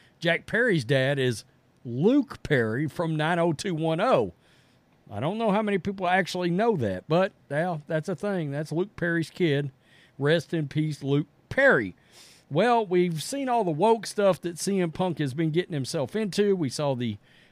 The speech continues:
uh, trans pride flag being displayed on his shirt a couple of weeks ago on Collision. Made everybody want to go puke in the toilet. And then, of course, he grabbed the trans, trans rights sign and held it up at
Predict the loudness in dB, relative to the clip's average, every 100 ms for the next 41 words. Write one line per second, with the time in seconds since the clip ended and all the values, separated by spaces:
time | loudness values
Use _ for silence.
0 | -6 -4 -4 -4 -2 -2 -4 -10 -4 2
1 | 4 4 0 -4 -8 2 6 6 6 0
2 | -4 -6 -6 -4 -4 -4 -6 -4 0 2
3 | 2 2 0 -2 -2 -6 _ _ _ -18
4 | -10 -2 0 2 0 0 -2 0 0 0
5 | -2 -4 -2 0 2 -2 -4 0 0 0
6 | -2 -2 -2 -2 -2 -2 0 -2 -2 -4
7 | -2 -4 -4 0 0 0 -4 _ -20 _
8 | _ -4 -2 -2 0 0 2 2 0 -4
9 | 0 0 0 -2 2 2 2 0 -4 0
10 | 0 -2 -8 -4 -2 0 -2 -6 -12 _
11 | _ _ _ -6 0 2 2 0 4 4
12 | 4 -2 0 2 2 0 0 2 4 4
13 | 2 2 0 -2 -2